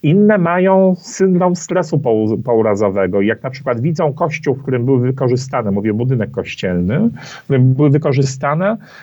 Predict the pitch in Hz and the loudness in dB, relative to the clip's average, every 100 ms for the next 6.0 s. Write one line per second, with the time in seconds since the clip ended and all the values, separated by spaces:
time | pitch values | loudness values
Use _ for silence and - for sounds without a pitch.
0 | - 143 139 165 170 180 160 165 165 147 | -4 0 2 0 -2 -2 -2 -2 0 0
1 | 156 160 156 175 156 160 156 156 - - | 0 -2 -4 -2 -2 -2 -2 -4 -4 -6
2 | 98 95 104 131 139 151 165 156 170 107 | -4 -2 0 2 2 2 -2 0 0 0
3 | 101 104 135 139 135 - - - 151 156 | -2 -2 0 0 -2 -12 -8 -2 0 2
4 | 175 165 165 170 165 156 180 - 214 202 | 2 4 4 2 0 0 -2 0 -2 -2
5 | 139 113 113 101 101 95 - - - | -2 -4 -4 -2 -2 -2 -6 -10 -6